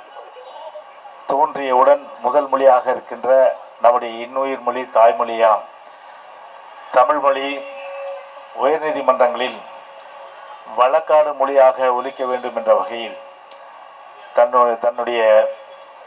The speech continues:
இன்னுயிரை மாய்த்து கொண்டாவது நாங்கள் எடுத்த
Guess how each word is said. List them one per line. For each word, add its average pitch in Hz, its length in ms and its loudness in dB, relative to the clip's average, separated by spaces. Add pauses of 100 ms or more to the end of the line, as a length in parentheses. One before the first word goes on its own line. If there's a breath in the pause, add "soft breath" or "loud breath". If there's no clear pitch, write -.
(440)
இன்னுயிரை 147 520 0
மாய்த்து 135 400 4
கொண்டாவது 127 600 2 (1120)
நாங்கள் 123 540 0 (1000)
எடுத்த 135 640 2